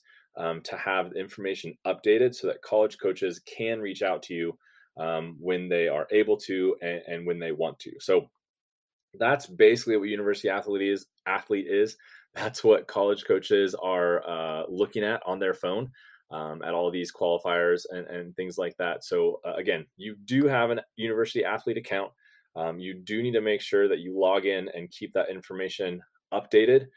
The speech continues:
um, as, as consistently as you can.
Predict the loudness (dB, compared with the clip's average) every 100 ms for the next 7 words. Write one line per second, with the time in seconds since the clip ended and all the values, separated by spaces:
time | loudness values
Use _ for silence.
0 | _ -20 _ -6 -4 -4 -2 -4 -4 -2
1 | -2 -2 -6 -12 -4 -4 -4 -6 -4 -4
2 | -2 -4 -4 -10 -6 -4 -4